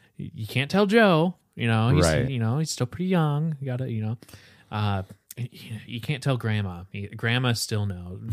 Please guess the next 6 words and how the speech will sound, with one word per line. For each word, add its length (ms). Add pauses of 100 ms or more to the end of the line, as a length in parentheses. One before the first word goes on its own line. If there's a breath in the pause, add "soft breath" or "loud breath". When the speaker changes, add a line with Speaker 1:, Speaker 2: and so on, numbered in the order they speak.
Speaker 1:
Grandma 440 (280 loud breath)
still 380
believes." 600
<laughs> 1040
Oh, 600
okay, 320